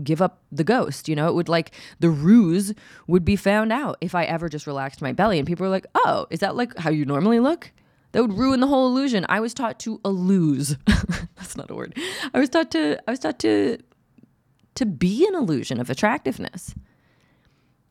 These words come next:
That that was not only just, like, normal,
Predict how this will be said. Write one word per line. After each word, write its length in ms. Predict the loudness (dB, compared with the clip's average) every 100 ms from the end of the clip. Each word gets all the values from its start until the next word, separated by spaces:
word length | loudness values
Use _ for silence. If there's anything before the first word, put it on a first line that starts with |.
| _
That 120 | 0
that 180 | 2 2
was 160 | 0 -4
not 240 | -4 -4
only 220 | -4 -4
just, 220 | -4 -4
like, 160 | -2 -2
normal, 840 | -2 0 2 2 2 2 2 0